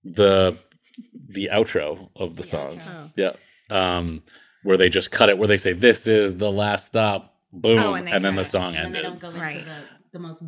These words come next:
Speaker 3: gorgeous
Speaker 1: Yeah.
Speaker 3: outro ever.
Speaker 1: Yeah. So that, that's my favorite piece of music, honestly, I think from,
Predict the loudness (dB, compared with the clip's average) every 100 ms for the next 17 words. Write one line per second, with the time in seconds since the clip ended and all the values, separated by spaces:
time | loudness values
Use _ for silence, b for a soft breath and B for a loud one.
0 | -14 -12 -10 -6 -6 -6 -12 -20 -20 -10
1 | -8 -6 2 6 6 6 4 4 4 2
2 | 4 2 0 -2 -4 -6 -4 -2 0 -2
3 | -4 -6 -2 -2 -2 -4 -8 -8 -6 -4
4 | -6 -10 -12